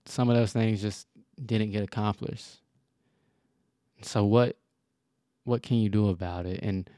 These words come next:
the first thing I wanna talk about is just accepting the fact that it didn't get done or hasn't gotten done.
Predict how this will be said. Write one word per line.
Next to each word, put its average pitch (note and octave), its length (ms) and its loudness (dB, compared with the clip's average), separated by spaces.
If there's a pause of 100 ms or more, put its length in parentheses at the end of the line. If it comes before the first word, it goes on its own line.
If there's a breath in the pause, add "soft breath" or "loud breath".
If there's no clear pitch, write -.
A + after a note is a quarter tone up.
(300 soft breath)
the A#2+ 80 0
first C#3 280 6
thing C#3+ 120 6
I B2 40 6
wanna G#2+ 180 6
talk A2 180 2
about G2+ 280 0
is F#2+ 200 0
just G#2+ 300 0 (880 soft breath)
accepting D#3+ 680 2
the C#3+ 100 4
fact - 400 2
that A2+ 120 2
it A2 280 -2
didn't A2+ 300 4
get G#2+ 220 -2
done G#2 320 2
or A#2 180 2
hasn't G#2 340 0
gotten G#2 320 -6
done. G#2+ 380 -4